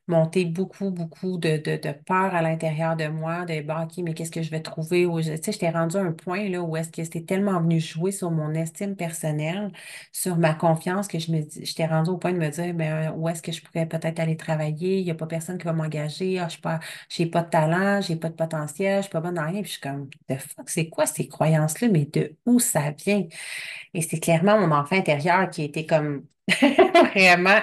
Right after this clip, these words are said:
éveillé, qui est remonté dans ses croyances, dans ses patterns. Et la, la bonne nouvelle, c'est que j'en ai conscience, que je peux aller travailler sur tout ça. J'ai tous les outils pour le faire, puis je suis en train de le faire, puis c'est parfait.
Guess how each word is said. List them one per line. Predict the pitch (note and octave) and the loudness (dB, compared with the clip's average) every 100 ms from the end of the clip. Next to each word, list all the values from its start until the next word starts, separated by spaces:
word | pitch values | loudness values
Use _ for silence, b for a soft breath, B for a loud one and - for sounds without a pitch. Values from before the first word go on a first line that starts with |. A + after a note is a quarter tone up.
| - | 4
éveillé, | G3+ F#3+ F3+ E3 D#3 F#3 G#3+ A3 B B B - | 4 6 4 4 2 2 0 -2 B B B -10
qui | E3+ | -8
est | |
remonté | E3 D#3+ D#3 G#3 | -6 -8 -8 -8
dans | G3 E3 | -6 -6
ses | E3 | -8
croyances, | D#3+ D#3+ D3+ F3 G3 F#3+ | -10 -6 -6 -6 -8 -8
dans | D3+ | -10
ses | D#3+ | -10
patterns. | D#3 C3+ C#3+ F#3+ F#3+ F3+ D#3+ _ _ _ _ _ _ _ _ B B B - | -12 -14 -8 -6 -6 -8 -14 _ _ _ _ _ _ _ _ B B B -12
Et | F3+ E3+ E3 | -6 -6 -6
la, | E3 D3 | -4 -2
la | D3 D3 | 0 -2
bonne | D3+ E3+ | -2 -2
nouvelle, | E3+ F#3 G3 | 0 0 -2
c'est | |
que | E3 | -6
j'en | E3 D#3+ | -4 -6
ai | |
conscience, | D#3+ D3+ G3+ G#3 - | -6 -8 -8 -10 -10
que | D#3+ | -14
je | - | -8
peux | G3 | -6
aller | G3+ E3+ | -4 -8
travailler | - E3 D#3+ | -10 -8 -8
sur | D#3 E3 | -10 -14
tout | - | -14
ça. | - G3 | -12 -12
J'ai | F#3+ D3+ | -10 -14
tous | - G3 | -10 -8
les | F3 E3 | -8 -8
outils | E3 F#3+ | -12 -12
pour | E3+ D#3+ | -8 -8
le | D3 | -8
faire, | - F#3 F3+ | -8 -10 -10
puis | - | -16
je | - | -18
suis | |
en | D#3+ | -18
train | - F3+ | -10 -8
de | E3+ | -6
le | D#3 | -8
faire, | - - - | -8 -12 -12
puis | - | -18
c'est | E3 | -14
parfait. | D3 - - G3 | -14 -14 -6 -6